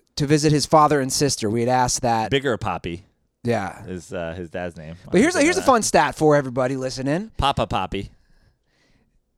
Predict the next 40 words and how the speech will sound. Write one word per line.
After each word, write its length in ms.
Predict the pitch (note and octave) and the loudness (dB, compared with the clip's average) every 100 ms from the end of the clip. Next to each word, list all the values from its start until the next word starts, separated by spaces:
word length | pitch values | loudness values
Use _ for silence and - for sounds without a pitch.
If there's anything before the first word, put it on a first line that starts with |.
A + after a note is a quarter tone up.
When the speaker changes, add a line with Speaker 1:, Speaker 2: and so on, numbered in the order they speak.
| _ _ | _ _
Speaker 1:
The 80 | D3 | -4
Dominican 440 | D#3+ G#3+ E4+ G4 F4 | -2 0 0 -2 -2
Republic 320 | C4+ B3+ A3 | 0 2 0
is 100 | G#3 | -2
one 100 | A3 | -2
of 60 | |
the 80 | G3+ | 0
world's 240 | G3+ G3+ E3 | 2 2 0
l-, 340 | D#3 F3 F#3+ | -4 -4 -4
most 340 | G3 A3+ F3+ C#3 | -2 -2 -2 0
dangerous 440 | G#3+ B3+ B3 A#3 | 0 0 -2 -2
countries. 460 | - F#3 - A2 G2 | 0 -2 -2 -6 0
Well, 360 | C#3 C3+ A2+ _ - | 2 2 0 _ -10
no 220 | C3 E3 | -2 0
shit. 380 | F3 - C3 - _ - - _ _ - | 0 -2 -2 -4 _ -20 -20 _ _ -4
The 80 | |
murder 380 | F3 G#3 E4 F4+ | 0 2 4 2
rate 260 | A#3 G#3+ G3+ | 2 2 2
stands 300 | G#3+ G3 F3 | 0 0 -2
at 160 | - | -6
twelve 640 | - - A3 D4 E4+ F4+ - | -6 0 4 6 6 2 -2
point 280 | - B3 G3+ | 0 0 0
five 440 | - G#3+ G#3 G3 | 4 6 6 2
killings 540 | - A#3+ A#3 A3+ G#3 - | 0 2 4 2 0 -2
per 240 | - F#3+ | 2 2
one 260 | E3 F3 D#3+ | 4 0 -2
hundred 480 | - G3+ A3+ A3+ | -6 -6 -4 -2
thousand 380 | G#3 F3+ D#3+ D#3 | 2 4 2 0
people, 420 | E3 D3+ C#3 C3 - _ _ _ - | -4 0 2 0 -2 _ _ _ -4
placing 540 | E3 F#3+ G#3 G#3 F3+ | 2 2 2 -2 -2
the 80 | E3 | -2
Dominican 380 | D#3+ E3 D#3+ D#3+ | -2 -2 -2 -4
Republic 420 | C#3 D3 C#3+ - | -2 -2 -2 -4
in 100 | C3+ | -8
the 40 | B2 | -8
top 320 | - D3 - | -4 -4 -4
ten 180 | D#3+ D#3 | -6 -6
to 80 | D3 | -6
fifteen 320 | D3+ - C3+ | -8 -6 -6
percent 420 | C3+ - C#3 | -4 -4 -4